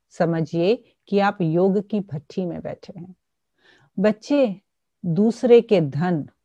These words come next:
और अन्न का मन पर बहुत प्रभाव पड़ता है, इसीलिए आप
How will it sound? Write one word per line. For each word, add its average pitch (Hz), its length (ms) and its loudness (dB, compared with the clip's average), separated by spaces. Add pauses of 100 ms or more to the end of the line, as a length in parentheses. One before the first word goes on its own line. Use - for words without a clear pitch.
(240)
और 180 380 0
अन्न 214 280 2
का 170 360 -2 (480)
मन 214 320 4
पर 190 360 -2
बहुत 170 720 -4
प्रभाव 151 540 -6
पड़ता 147 440 -12
है, 143 360 -14 (800)
इसीलिए 180 720 2 (220)
आप 175 260 0